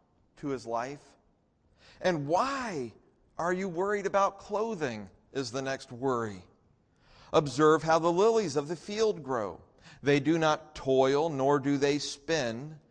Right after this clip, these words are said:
Yet I say to you that not even Solomon, in all his glory, clothed himself like one of these." I think, I think a couple of things are going on there. On one hand, uh, Jesus is letting us know that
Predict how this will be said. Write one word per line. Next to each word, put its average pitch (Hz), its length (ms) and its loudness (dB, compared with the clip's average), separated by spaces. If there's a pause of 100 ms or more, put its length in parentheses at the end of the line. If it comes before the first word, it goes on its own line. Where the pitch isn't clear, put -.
(420)
Yet 143 200 2
I 135 100 2
say 151 380 0
to 160 80 -4
you 156 280 2
that 131 200 -2
not 135 260 -2
even 147 300 -4
Solomon, 117 840 -2 (300)
in 131 160 -4 (120)
all 170 320 4
his 185 320 -4
glory, 120 560 0
clothed 180 560 2
himself 107 720 -6 (520)
like 120 280 -4
one 120 240 -10
of 117 180 -14
these." 101 480 -18 (1600)
I 127 120 -8
think, 139 220 -8 (140)
I 143 100 -10
think 143 160 -12
a - 100 -20
couple 147 220 -4
of 113 60 -10
things 120 220 -10
are 104 40 -18
going 117 240 -4
on 110 140 -6
there. 123 240 -4
On 117 200 -4
one 151 180 -2
hand, 117 400 -8 (560)
uh, 95 240 -8 (640)
Jesus 127 380 -6
is 117 140 -12
letting 139 280 -2
us 117 160 -10
know 135 220 -4
that 117 220 -6